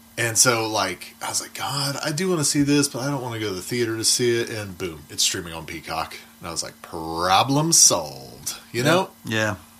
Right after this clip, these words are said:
Speaker 1: And I get it. I get why we should go support theaters and
Speaker 2: Sure.
Speaker 1: drive-ins, but at the same time, I
Speaker 2: I get
Speaker 1: get
Speaker 2: both sides of it.
Speaker 1: Yeah,
Speaker 2: We're
Speaker 1: I
Speaker 2: losing something, and I understand why.
Speaker 1: Yeah, exactly.
Speaker 2: But this, this holds on to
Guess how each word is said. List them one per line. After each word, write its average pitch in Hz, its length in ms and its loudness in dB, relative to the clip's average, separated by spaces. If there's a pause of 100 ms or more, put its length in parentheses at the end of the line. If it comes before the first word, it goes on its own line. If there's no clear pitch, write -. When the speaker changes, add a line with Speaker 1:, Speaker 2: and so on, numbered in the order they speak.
(140)
Speaker 1:
And 165 220 0 (1080)
I 143 100 4
get 190 260 4
it. 214 200 4 (220)
I 147 40 2
get 147 280 4
why 147 120 0
we 139 160 2
should 160 340 2
go 151 220 2
support 135 440 0
theaters 123 380 0
and 117 100 -2
Speaker 2:
Sure. 220 140 6
Speaker 1:
drive-ins, 120 400 0
but 120 80 -4
at 117 60 -2
the - 40 2
same 127 160 0
time, 131 300 0
I 131 80 2
Speaker 2:
I 180 60 8
get 190 140 10
Speaker 1:
get 135 80 2
Speaker 2:
both 127 180 8
sides 113 280 0
of 101 80 -10
it. 107 140 -8
Speaker 1:
Yeah, 151 320 2
Speaker 2:
We're 143 120 6
Speaker 1:
I - 20 8
Speaker 2:
losing 147 340 8
something, 143 380 0
and 131 100 0
I 113 140 -2
understand 117 420 -6
why. 120 200 -6 (100)
Speaker 1:
Yeah, 165 180 2 (400)
exactly. 127 540 -4 (380)
Speaker 2:
But 117 120 2
this, 139 320 10 (320)
this 143 200 10
holds 135 220 8
on 110 280 6
to 104 400 0